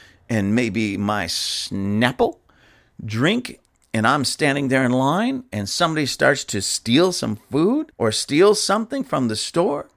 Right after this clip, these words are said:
They grab a case of beer out of the ice chest, and they start marching out without paying for it. If I stop that person, I get fined twenty thousand dollars. And because whatever they stole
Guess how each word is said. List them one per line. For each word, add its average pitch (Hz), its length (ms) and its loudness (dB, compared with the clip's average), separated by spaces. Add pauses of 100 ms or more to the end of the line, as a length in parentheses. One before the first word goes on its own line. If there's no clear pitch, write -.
(400)
They 143 120 2
grab 120 360 2
a 113 80 -2
case 147 420 -2
of 95 160 -2
beer 185 300 4
out 196 160 2
of 120 140 -2
the 104 200 -2 (380)
ice 151 280 2
chest, - 380 -2
and 120 100 0
they 117 100 2
start 117 280 4
marching 135 480 0
out 170 160 -2
without - 280 0
paying 135 300 -2
for - 160 0
it. - 80 -2
If 113 160 -6
I 226 280 0
stop - 580 -4
that - 300 2
person, - 480 -8 (120)
I 269 220 6
get 143 320 2
fined 98 380 0
twenty 117 260 -4
thousand 90 380 -2
dollars. 87 400 -8 (560)
And 196 200 4
because 156 840 4 (220)
whatever 196 360 6
they 175 140 2
stole 160 800 4